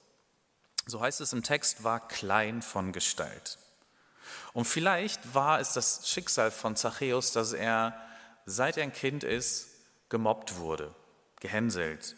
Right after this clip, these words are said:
vielleicht von einigen bemitleidet, vielleicht von einigen sogar gemieden. Und dass er sich schon ganz früh als Außenseiter dafür entschieden hat, mit den Römern zusammenzuarbeiten,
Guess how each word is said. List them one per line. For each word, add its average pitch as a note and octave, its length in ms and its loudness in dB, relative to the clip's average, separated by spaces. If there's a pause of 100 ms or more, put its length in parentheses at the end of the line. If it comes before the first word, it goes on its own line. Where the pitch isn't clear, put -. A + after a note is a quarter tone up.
(100)
vielleicht - 400 -8
von A2+ 140 0
einigen A2 340 -4
bemitleidet, F2 920 -4 (800)
vielleicht - 340 -6
von A#2+ 140 0
einigen A2+ 340 -2
sogar G#2 360 0
gemieden. G#2+ 640 -6 (840)
Und A2+ 80 -2
dass B2+ 100 2
er C#3+ 60 0
sich D#3 280 2 (160)
schon C#3+ 180 0
ganz F3+ 280 2
früh F#3 200 -2
als C#3+ 180 4
Außenseiter A#2+ 560 2
dafür A2 320 -2
entschieden A2 540 0
hat, A#2+ 300 -2 (500)
mit A2+ 120 -2
den A#2 140 2
Römern B2+ 400 2
zusammenzuarbeiten, A2 1300 2